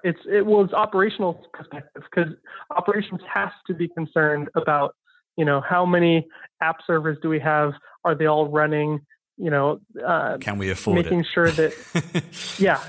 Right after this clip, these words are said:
Speaker 2: Yeah.
Speaker 1: and, uh, and making sure that, like, uh, in fact, for the application deployment workflow, you can have all of the Boolean logic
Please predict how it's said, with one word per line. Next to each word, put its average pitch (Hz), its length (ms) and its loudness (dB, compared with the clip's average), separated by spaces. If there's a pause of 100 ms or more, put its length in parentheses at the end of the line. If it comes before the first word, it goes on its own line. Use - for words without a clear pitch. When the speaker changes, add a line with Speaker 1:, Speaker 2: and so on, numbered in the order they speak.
(160)
Speaker 2:
Yeah. 175 220 2
Speaker 1:
and, 165 220 -2 (200)
uh, 165 480 4
and 180 160 2
making 185 400 2
sure 185 200 4
that, 170 260 0
like, 160 260 2 (540)
uh, 160 360 2
in 180 280 0
fact, 180 240 0 (340)
for 208 100 4
the 190 160 -2
application 190 800 -2 (320)
deployment 180 600 0
workflow, 214 560 2 (400)
you 180 120 2
can 196 140 0
have 175 380 0
all 180 320 4
of 185 120 0
the 175 100 0
Boolean 175 520 2
logic 156 360 2